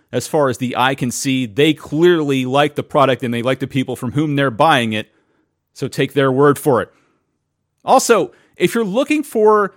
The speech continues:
some idea of what you're getting in terms of taste from Built Bar,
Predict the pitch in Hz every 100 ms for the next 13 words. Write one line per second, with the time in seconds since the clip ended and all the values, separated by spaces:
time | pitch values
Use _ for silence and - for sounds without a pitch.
0 | _ - - 254 247 190 202 165 196 143
1 | 180 - 151 98 165 175 151 131 160 123
2 | 110 - 147 160 156 - - 160 147 147
3 | 151 151 147 147 147